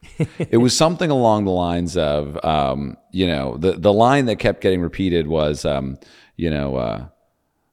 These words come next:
Speaker 2: you know, "Where are the wives?" And he's like, "Oh, the wives took the plane to Colorado for the weekend." You know, and it was like, "Whoa, like, what the fuck did I just hear?"
Speaker 1: <laughs>
Speaker 2: Like,
Speaker 1: What
Speaker 2: like,
Speaker 1: is
Speaker 2: that,
Speaker 1: this?
Speaker 2: that grouping of words is, like,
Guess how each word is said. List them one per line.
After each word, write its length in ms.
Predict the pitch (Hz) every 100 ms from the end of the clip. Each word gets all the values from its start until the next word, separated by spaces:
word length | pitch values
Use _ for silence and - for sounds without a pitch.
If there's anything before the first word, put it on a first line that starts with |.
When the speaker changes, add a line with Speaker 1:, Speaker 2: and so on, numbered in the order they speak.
| _
Speaker 2:
you 140 | - 85
know, 160 | 76
"Where 180 | 80 104
are 60 | 113
the 80 | 104
wives?" 880 | 87 107 - - - - - - _ _
And 80 | 98
he's 140 | 90
like, 180 | 90 80 -
"Oh, 280 | 90 80 80
the 80 | 85
wives 520 | 78 80 82 76 -
took 200 | - -
the 60 | 65
plane 340 | - 78 76
to 60 | 73
Colorado 680 | 80 71 71 71 76 71 67
for 120 | 78
the 80 | 67
weekend." 680 | 69 71 - 50 50 50 - - - - - - _
You 100 | 113
know, 140 | 113
and 80 | 101
it 40 | 101
was 140 | 98
like, 220 | 98 82
"Whoa, 400 | - - 95 90
like, 180 | 60 69
what 140 | 80 -
the 100 | 104 - -
fuck 200 | 104 92 -
did 80 |
I 100 | 80
just 200 | 73 71
hear?" 200 | - 80
Speaker 1:
<laughs> 20 | 67
Speaker 2:
Like, 160 | 107
Speaker 1:
What 80 | - 127
Speaker 2:
like, 20 |
Speaker 1:
is 100 | 170
Speaker 2:
that, 160 | 127 -
Speaker 1:
this? 380 | 123 120 - -
Speaker 2:
that 200 | 131 -
grouping 380 | 156 170 180
of 120 | 160 98
words 420 | 120 127 110 82
is, 140 | 98
like, 340 | 92 90 73